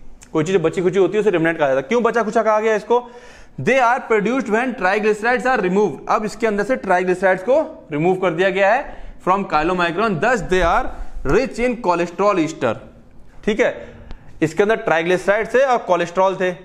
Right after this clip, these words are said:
ट्राइग्लिसराइड रिमूव कर दिए गए तो अंदर क्या बचेगा? केवल कोलेस्ट्रॉल बचेगा। तो अच्छा,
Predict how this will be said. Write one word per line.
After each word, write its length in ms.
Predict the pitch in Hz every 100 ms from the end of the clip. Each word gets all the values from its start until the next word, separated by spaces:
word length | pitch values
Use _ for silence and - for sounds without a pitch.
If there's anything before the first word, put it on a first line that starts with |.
| - - - - -
ट्राइग्लिसराइड 680 | 170 185 196 196 240 240
रिमूव 240 | 165 175 208
कर 200 | 208 196
दिए 160 | 208 226
गए 120 | 247
तो 80 | 254
अंदर 280 | 202 208 220
क्या 180 | 247 240
बचेगा? 380 | 233 247 240 220
केवल 360 | 226 214 180 139 -
कोलेस्ट्रॉल 560 | 170 170 170 - 196 196
बचेगा। 400 | 185 180 170 160 160 - - _ _ _ -
तो 500 | 214 254 - - -
अच्छा, 220 | 170 180